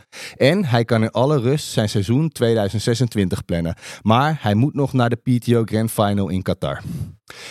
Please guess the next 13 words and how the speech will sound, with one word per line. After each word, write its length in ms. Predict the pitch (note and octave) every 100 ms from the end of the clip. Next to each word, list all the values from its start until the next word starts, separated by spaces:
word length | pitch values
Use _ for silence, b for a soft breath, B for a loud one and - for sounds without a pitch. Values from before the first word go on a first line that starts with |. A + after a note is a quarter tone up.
| B B
Wel 320 | G2 C#3+ G3+
heel 200 | D#3+ E3+
jammer 320 | D#3 D#3 D3+
om 200 | A#2+ A2+
nogmaals 440 | A#2 D3+ C3+ B2 -
te 80 |
constateren 720 | - B2 A2+ A#2 - G#2 A#2+ C#3+
dat 160 | G#2+
triathlon 400 | - B2 A2+ A2
geen 240 | G#2+ A2+ A2
grote 300 | G#2 F#2+ F#2
sport 320 | - F2+ E2+
is. 200 | D#2+